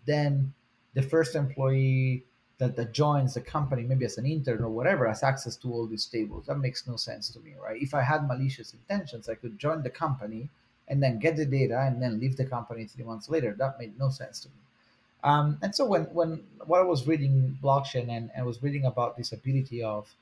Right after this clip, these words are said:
programming information and establishing policies, uh, of, of some kind via smart contracts, um, I had this wow moment where I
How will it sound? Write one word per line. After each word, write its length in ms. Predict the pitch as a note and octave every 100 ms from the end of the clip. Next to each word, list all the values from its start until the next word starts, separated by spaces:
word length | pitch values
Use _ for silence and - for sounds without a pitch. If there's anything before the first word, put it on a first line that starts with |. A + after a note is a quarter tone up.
| _ _ _
programming 720 | - C3 C#3+ D#3 D#3 D3 C3
information 720 | C3 - A#2+ B2 C3 C3+ A#2+
and 160 | A2+ A#2
establishing 960 | G#2+ - B2+ B2+ B2 A2+ - A#2 A2+ A2 _ _ _
policies, 840 | D#3 D3+ C3+ B2 A#2+ A2+ G#2+ - _ _ _
uh, 380 | B2+ A#2+ A2+ A2+
of, 200 | C3 A#2+ -
of 120 | B2
some 260 | - F3 E3+
kind 560 | - C#3 A2+ A2 A2 G#2+ -
via 240 | C3 B2+
smart 320 | - C#3 C#3
contracts, 640 | C3+ A2+ - A#2 G#2+ - - _ _ _
um, 180 | - D3+ C3+
I 80 | E3
had 300 | C#3+ G#3+ G#3+
this 160 | C#3
wow 200 | A#2+ D3+
moment 380 | D3+ B2+ A#2+ A#2
where 180 | A#2
I 60 | A#2